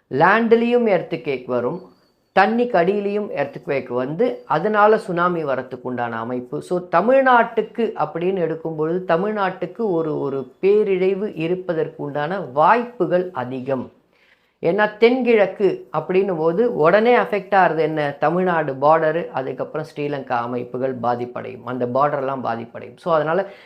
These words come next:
தமிழ்நாட்டு பார்டர்ல இருக்கக்கூடிய அந்த சென்னை, நாகப்பட்டினம் ஃபுல்லா, அந்த பெல்ட் ஃபுல்லா,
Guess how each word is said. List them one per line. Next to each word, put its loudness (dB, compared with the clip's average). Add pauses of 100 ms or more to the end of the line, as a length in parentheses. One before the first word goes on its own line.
(140)
தமிழ்நாட்டு 2
பார்டர்ல 2
இருக்கக்கூடிய -2
அந்த -4
சென்னை, -4
நாகப்பட்டினம் -6
ஃபுல்லா, -4
அந்த 4
பெல்ட் -6
ஃபுல்லா, -2